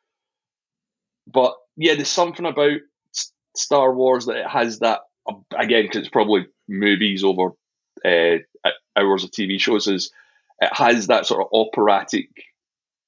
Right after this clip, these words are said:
big action feel to it that George Lucas has to a lot of his work, like Indiana Jones as well. And it, it's Star Trek and Star Wars are tea and coffee. It depends on your mood. You can like them both, but sometimes you want tea, sometimes you want coffee.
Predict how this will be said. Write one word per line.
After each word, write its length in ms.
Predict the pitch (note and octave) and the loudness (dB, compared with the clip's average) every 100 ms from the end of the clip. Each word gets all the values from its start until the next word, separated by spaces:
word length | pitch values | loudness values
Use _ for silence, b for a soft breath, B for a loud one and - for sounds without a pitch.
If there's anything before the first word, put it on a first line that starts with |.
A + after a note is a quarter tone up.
| _ - G#2+ | _ -20 -2
big 300 | A2+ G#2 F#2+ - | 0 0 -6 -2
action 500 | G#2+ G2 - A#2 A2 | 0 0 -2 -6 -6
feel 260 | - A#2 A#2+ | -6 -6 -2
to 160 | C#3+ | 0
it 60 | A#2+ | 2
that 240 | F3 - - | 0 -2 0
George 260 | F3 E3+ | 0 0
Lucas 460 | A2+ A2 G#2 - - | -2 -2 -2 -4 -2
has 260 | A2+ G2+ - | 0 0 0
to 120 | G2 | -2
a 20 | |
lot 180 | F2+ G#2+ | 0 0
of 60 | A#2+ | -2
his 120 | A2+ | -2
work, 160 | A#2 - | -2 0
like 180 | G#2+ A2 | -2 -2
Indiana 380 | G#2+ G2+ G2+ | 0 0 0
Jones 380 | G2 G2+ G2+ F#2 | -4 -6 -6 -8
as 120 | F#2 G2 | -6 2
well. 360 | G#2+ C3 C3+ | 4 4 2
And 180 | A2+ G#2 _ _ _ _ _ _ _ _ _ _ _ _ _ _ _ | 0 -6 _ _ _ _ _ _ _ _ _ _ _ _ _ _ _
it, 240 | E3 - - | -4 -4 -4
it's 300 | F#3 E3+ - - | -2 -2 -4 -2
Star 260 | - A#3 A#3 | 2 2 0
Trek 260 | - G#3+ | 0 0
and 100 | - | 0
Star 220 | - C#3+ | 0 2
Wars 260 | C3 B2+ A#2+ | 4 2 0
are 60 | G#2 | -6
tea 320 | - C3 B2 | -8 -4 -4
and 120 | A2 | -6
coffee. 520 | - F#2+ F#2+ B2+ A2 - | -2 -2 -2 -4 -6 -10
It 160 | - - | -12 -12
depends 360 | - D#3 D#3+ D3+ | -2 -2 0 0
on 120 | B2+ | 2
your 120 | G#2+ | 0
mood. 280 | G2+ G#2 A#2 | 2 -2 -2
You 80 | A#2 | -4
can 160 | A#2 | 0
like 260 | A#2+ D3 - | 0 0 -2
them 140 | C3+ | -2
both, 300 | A#2+ C#3 C#3 | 2 2 0
but 140 | - - | -6 -2
sometimes 420 | C#3 C3 B2 A#2+ | -2 0 -4 -4
you 80 | A#2 | 0
want 220 | A#2 A#2 | 0 0
tea, 220 | B2 A#2+ | 0 0
sometimes 440 | - G#2+ A2 G2+ F#2+ | 2 0 0 -2 0
you 80 | F#2 | 0
want 180 | F2+ | 0
coffee. 380 | - F2 - F#2+ | 0 -2 -2 -6